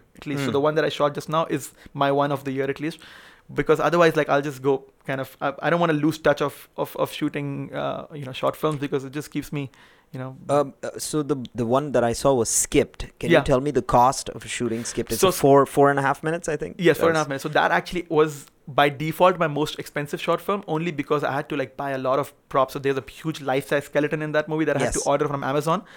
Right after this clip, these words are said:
Speaker 2: Oh,
Speaker 1: That
Speaker 2: wow.
Speaker 1: thing cost, like, four hundred dirhams, and to ship it was, like, six hundred dirhams because it's, like, it's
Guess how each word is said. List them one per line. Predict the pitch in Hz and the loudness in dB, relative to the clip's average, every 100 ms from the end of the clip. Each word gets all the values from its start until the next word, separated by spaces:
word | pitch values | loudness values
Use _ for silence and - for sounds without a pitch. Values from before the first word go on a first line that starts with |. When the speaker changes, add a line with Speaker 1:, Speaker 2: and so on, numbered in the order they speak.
| - | -10
Speaker 2:
Oh, | 117 107 | -8 2
Speaker 1:
That | 156 156 | 4 4
Speaker 2:
wow. | |
Speaker 1:
thing | 175 160 | 0 4
cost, | 165 160 | 4 4
like, | 151 139 - - - _ | -2 -6 -10 -20 -20 _
four | _ - 156 170 | _ 0 6 6
hundred | 170 170 135 | 6 0 2
dirhams, | 160 180 - | 2 4 0
and | 156 | -2
to | 147 - | -4 -8
ship | - - 190 196 | -8 -2 0 2
it | 170 | 2
was, | 156 | 2
like, | 135 | 0
six | 165 151 | -2 0
hundred | 147 123 | 0 -2
dirhams | 123 117 - | -8 -10 -12
because | 143 147 156 | -6 -2 0
it's, | - | 0
like, | 160 - | 0 -2
it's | 156 | -6